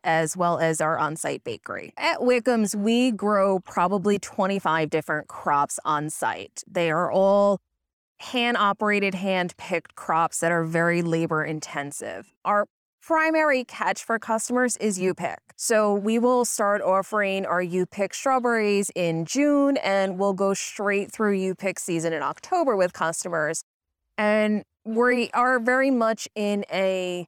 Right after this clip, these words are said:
vacation kind of place. So we have a lot of weekend customers that come in. So every week they're expecting a little bit different product.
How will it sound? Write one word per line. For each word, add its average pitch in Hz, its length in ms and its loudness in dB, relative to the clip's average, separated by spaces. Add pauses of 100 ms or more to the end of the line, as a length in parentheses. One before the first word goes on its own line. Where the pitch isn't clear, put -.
vacation 190 1200 -4
kind 180 380 -4
of 175 160 -2
place. 165 360 -2
So 185 140 -2
we 202 180 -2
have 196 140 0
a 196 80 2
lot 180 240 2
of 175 140 -4
weekend 170 480 -2
customers 170 560 -2
that 165 200 -2
come 170 260 -4
in. 160 260 -4
So 175 180 -4
every 196 320 0
week 180 380 -4
they're 165 180 0
expecting 226 600 -2
a 180 80 2
little 214 480 2
bit 175 420 -4
different 190 400 -2
product. 123 600 -4